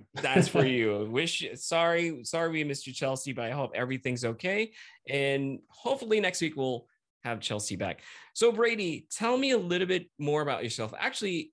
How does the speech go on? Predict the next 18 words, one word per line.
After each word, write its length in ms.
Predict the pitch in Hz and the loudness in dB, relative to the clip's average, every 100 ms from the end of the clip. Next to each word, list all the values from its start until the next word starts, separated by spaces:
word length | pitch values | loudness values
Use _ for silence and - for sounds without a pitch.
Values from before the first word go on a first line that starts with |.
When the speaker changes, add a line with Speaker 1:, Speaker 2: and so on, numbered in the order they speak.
| - | -6
Speaker 2:
tell 180 | 190 | -2
me, 240 | 180 170 160 | 2 0 0
tell 220 | 214 220 | 0 0
the 240 | 190 156 - | 0 -6 -6
audience 360 | 160 175 123 117 | -4 -2 -2 -4
a 40 | |
little 140 | 110 113 | -4 -4
bit 200 | 110 - | -4 -6
about 260 | 113 107 - | -4 -4 -2
yourself 400 | 101 - 95 107 | -4 -4 -4 -4
and 140 | 101 | -6
what 100 | 90 | -6
you 80 | 98 | -6
do. 160 | 85 - _ _ _ _ _ - _ _ _ _ _ _ _ - - | -10 -12 _ _ _ _ _ -20 _ _ _ _ _ _ _ -8 2
Speaker 1:
Uh, 200 | 156 135 | 4 6
yeah. 300 | 139 180 151 | 6 6 4
So, 600 | 135 - 156 143 139 135 | -2 2 6 8 8 6
um, 460 | 131 120 117 110 | 6 4 4 0